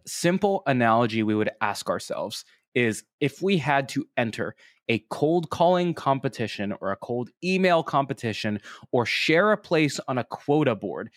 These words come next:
with another one seller or another new club member, who would actually give us a run for their money?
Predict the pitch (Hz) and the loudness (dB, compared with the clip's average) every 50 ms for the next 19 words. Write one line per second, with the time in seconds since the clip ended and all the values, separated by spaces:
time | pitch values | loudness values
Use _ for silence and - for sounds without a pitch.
0 | _ _ _ 131 127 127 - 117 120 120 120 131 139 151 180 180 180 151 120 110 | _ _ _ -2 -2 -2 -2 -4 -2 0 2 2 4 4 4 4 4 2 0 2
1 | 113 120 123 131 131 131 - _ _ _ _ - - - 131 113 110 90 90 104 | 4 4 4 4 2 -2 -6 _ _ _ _ -14 -2 0 2 2 2 2 -2 -4
2 | 117 - - 127 117 113 110 110 113 127 139 143 160 156 160 156 _ - 120 120 | -6 -6 -4 -4 -2 -2 -2 -2 0 2 2 2 2 0 0 -2 _ -6 0 2
3 | 123 127 123 117 - - - 110 107 98 95 90 85 98 - - _ _ _ _ | 2 2 2 0 -2 -2 0 0 0 0 -2 -4 -2 -4 -6 -6 _ _ _ _
4 | _ _ _ _ _ _ _ _ _ - - - 208 233 247 240 254 254 233 - | _ _ _ _ _ _ _ _ _ -4 -2 0 2 2 2 2 2 2 2 0
5 | - _ _ - 120 123 127 - - - - 147 139 131 120 104 110 117 113 120 | -4 _ _ -2 -2 0 0 -2 -4 -4 -2 0 0 0 0 0 -2 -2 -2 -2
6 | - - 110 95 98 113 127 143 139 - 160 156 143 123 110 104 98 117 135 151 | -4 -6 -10 -8 -4 -4 -4 -4 -4 -4 -2 0 0 2 2 2 0 0 -2 -4